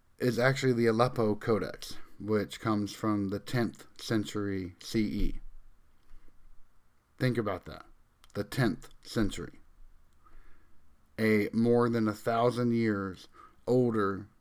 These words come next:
than the source material actually happened. It, it's kind of mind-boggling.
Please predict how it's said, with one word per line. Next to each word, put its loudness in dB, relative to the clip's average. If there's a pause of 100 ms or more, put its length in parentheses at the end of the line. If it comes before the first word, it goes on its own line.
(120)
than 2 (100)
the 0
source 2 (100)
material 0
actually -2
happened. -2 (3750)
It, -2
it's 0
kind 2
of 0
mind-boggling. 0